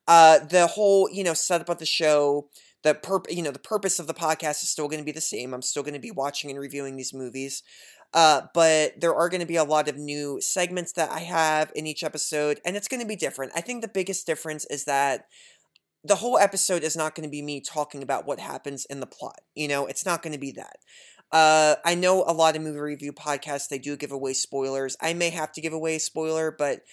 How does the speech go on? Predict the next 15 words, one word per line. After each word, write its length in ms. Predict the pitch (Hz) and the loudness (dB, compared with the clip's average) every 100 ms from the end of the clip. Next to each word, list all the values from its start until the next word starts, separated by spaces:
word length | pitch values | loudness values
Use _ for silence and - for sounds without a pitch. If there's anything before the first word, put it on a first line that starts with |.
| - _ | -20 _
the 80 | - | 0
episodes 360 | 170 220 220 190 | 0 0 -4 -4
are 40 | |
gonna 160 | 175 180 | -6 -6
be 80 | 170 | -4
a 80 | 151 | -2
lot 240 | 156 165 | 0 -2
shorter. 480 | - 160 160 160 160 | -4 -4 -2 0 -2
They're 120 | 147 | -4
gonna 140 | 139 135 | -8 -8
be 80 | 139 | -6
a 60 | |
lot 340 | 127 147 147 143 | -2 -2 -2 -4
more, 480 | 143 143 139 139 - | -6 -4 -2 -4 -6
uh, 140 | 135 | -10